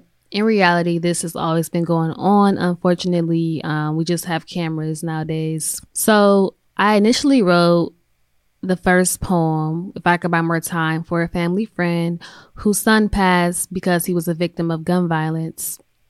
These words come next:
And there's also been a lot of killings in my community lately, and I feel like it was necessary for me to address it. So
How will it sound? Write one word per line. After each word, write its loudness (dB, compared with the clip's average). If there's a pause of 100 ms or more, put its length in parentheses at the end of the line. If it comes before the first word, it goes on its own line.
(920)
And 4
there's 4
also 4
been 2
a 4
lot 4
of -2
killings 2
in 0
my 0
community 0
lately, -2 (380)
and 2
I 6
feel 2
like 2
it 2
was 0
necessary 2
for 0
me 0
to -4
address 0
it. -6 (520)
So 4